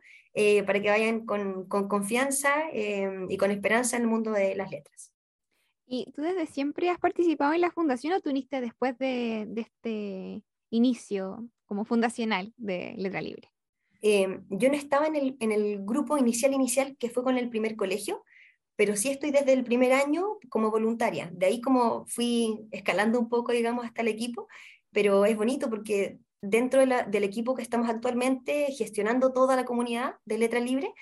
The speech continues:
Speaker 1: eh, todos entramos así un poco, como siendo el voluntario que les hacía los flyers, eh, siendo el voluntario que era tutor, que es mi caso, o siendo el que ayudaba a coordinar un grupo de tutores, y así como que nos fuimos conformando,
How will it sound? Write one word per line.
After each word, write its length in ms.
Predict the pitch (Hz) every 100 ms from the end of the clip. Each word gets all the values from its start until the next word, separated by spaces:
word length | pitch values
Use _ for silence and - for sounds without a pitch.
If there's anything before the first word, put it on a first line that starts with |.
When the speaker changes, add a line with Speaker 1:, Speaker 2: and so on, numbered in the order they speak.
| - - _
Speaker 1:
eh, 280 | 202 196 202
todos 180 | 247 294
entramos 360 | 311 285 294 285
así 240 | 277 254
un 120 | 180
poco, 240 | - 190 185
como 260 | 202 196 196 - _ _
siendo 300 | - 254 254
el 60 |
voluntario 420 | 220 226 220 262
que 80 | 254
les 100 | 233
hacía 180 | 226 254
los 140 | 233
flyers, 440 | - 294 226 180 170 - _ _
eh, 240 | 196 190 202
siendo 240 | 247 254
el 80 | 233
voluntario 460 | 233 226 226 254 254
que 300 | 240 220 -
era 160 | 214 226
tutor, 320 | 226 233 233
que 100 | -
es 60 | 196
mi 100 | 208
caso, 360 | - - - 156
o 80 | 175
siendo 260 | 196 220
el 160 | 226 220
que 300 | 220 208 196
ayudaba 380 | 196 220 233 247
a 60 |
coordinar 480 | 233 202 220 277 370
un 100 | 339
grupo 220 | 285 277
de 60 | 311
tutores, 480 | 302 262 208 185 -
y 80 | 208
así 200 | 202 269
como 200 | 285 277
que 80 |
nos 120 | 277 254
fuimos 220 | 277 294
conformando, 800 | 285 262 - 262 277 277 277